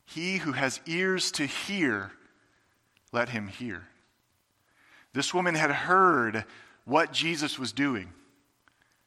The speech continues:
And so because she heard what Jesus is doing, she came to him.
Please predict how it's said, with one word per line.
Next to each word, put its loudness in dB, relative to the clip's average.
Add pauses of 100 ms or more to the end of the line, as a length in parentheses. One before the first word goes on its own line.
(500)
And -2
so 4
because 4
she 2
heard 4 (260)
what 4
Jesus 2
is -2
doing, 2 (640)
she 2
came 4
to 2
him. -2